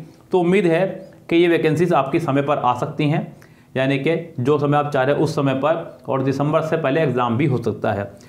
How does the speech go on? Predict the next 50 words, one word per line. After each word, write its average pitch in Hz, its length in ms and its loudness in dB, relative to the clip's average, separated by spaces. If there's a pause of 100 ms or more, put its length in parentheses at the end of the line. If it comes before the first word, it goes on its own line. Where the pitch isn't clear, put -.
(200)
और 175 140 2
जितने 170 280 0
लोगों 196 200 4
से 196 100 2
बातचीत 180 320 2
हुई 180 140 2
है, 190 100 2 (380)
अंदर 151 260 0
की 165 80 2
बात 160 320 0
में 160 120 2
भी 170 120 4
यही 160 180 2
clear 160 200 2
होकर 147 220 0
के 143 60 0
आ 143 100 2
रहा 143 120 2
है 151 60 -2
कि 151 80 -2
शायद 160 160 0
दिसंबर 139 280 0
से 147 80 0
पहले 143 200 2
exam 156 220 0
होगा 113 300 0
ही। 110 260 0 (540)
इसलिए 202 260 2
मैं 208 80 4
आपसे - 180 0
बार 160 180 2
बार, 170 100 2
बार 156 160 0
बार 156 140 2
कह 143 100 2
रहा 151 100 2
हूँ 170 80 0
कि 175 60 0
अपनी 180 120 0
तैयारी 156 340 2
में 165 340 0 (280)
लगे 143 180 2
रहिएगा, 175 420 4 (360)
तैयारी 151 220 2
से 156 240 2
मत 123 260 2
भटकिएगा, 156 480 0 (340)
क्योंकि 175 200 2
अगर 196 220 2
ऐसा 190 160 2